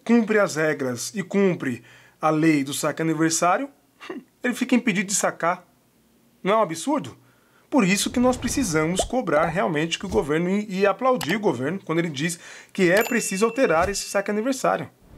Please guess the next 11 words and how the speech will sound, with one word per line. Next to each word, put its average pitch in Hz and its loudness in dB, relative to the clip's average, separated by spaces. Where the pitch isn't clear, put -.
Precisa 170 -2
alterar 180 2
as 160 -4
regras 202 0
desse 170 -6
saque 160 -2
aniversário. 127 -6
Já 143 -4
gravei 170 0
vídeos 180 -4
aqui 196 2